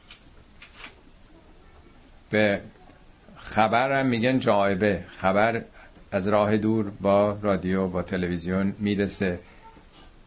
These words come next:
در مینورده، به، به گوش شنوندگان و بینندگان میرسونه. پس اجابت یعنی برداشتن موانع. خدا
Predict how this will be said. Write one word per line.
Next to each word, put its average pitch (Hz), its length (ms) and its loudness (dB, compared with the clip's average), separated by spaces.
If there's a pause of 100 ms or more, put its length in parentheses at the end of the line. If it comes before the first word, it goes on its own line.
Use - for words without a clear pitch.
(560)
در 110 200 4
مینورده، 110 720 2
به، 98 160 0
به 87 180 -4
گوش 107 360 -2
شنوندگان 95 1080 0
و 95 60 0
بینندگان 90 640 0
میرسونه. 82 560 -6 (580)
پس 120 280 2
اجابت 120 640 2
یعنی 143 200 2
برداشتن 113 880 2
موانع. 101 560 2 (1120)
خدا 120 360 0